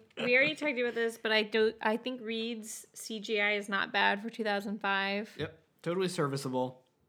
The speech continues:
Speaker 2: And gross.
Speaker 1: I like the intrigue before you actually see Ben as the thing. Like, they really wait to show you what he looks like.
Speaker 2: Yes. Which is a good call. Also, total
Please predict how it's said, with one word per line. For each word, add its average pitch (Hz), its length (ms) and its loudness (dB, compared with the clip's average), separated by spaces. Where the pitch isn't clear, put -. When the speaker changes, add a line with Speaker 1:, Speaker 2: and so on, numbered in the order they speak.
Speaker 2:
And 127 240 -6
gross. 104 440 -6
Speaker 1:
I 220 180 2
like 214 360 -2
the - 260 -8
intrigue 240 920 -4
before 214 260 -4
you 208 140 -2
actually - 480 -4
see - 380 -8
Ben - 240 -4
as - 180 -8
the - 160 -8
thing. - 460 -4
Like, 208 180 -6
they 202 340 2
really 196 920 -2
wait - 500 -8
to 214 140 -10
show - 260 -4
you - 340 -8
what 196 100 -8
he - 120 -10
looks - 280 -12
like. - 360 -6
Speaker 2:
Yes. - 420 -12
Which 143 180 -10
is 151 100 -4
a 147 40 -2
good 123 200 -6
call. - 420 -12
Also, 180 500 -2
total 151 640 0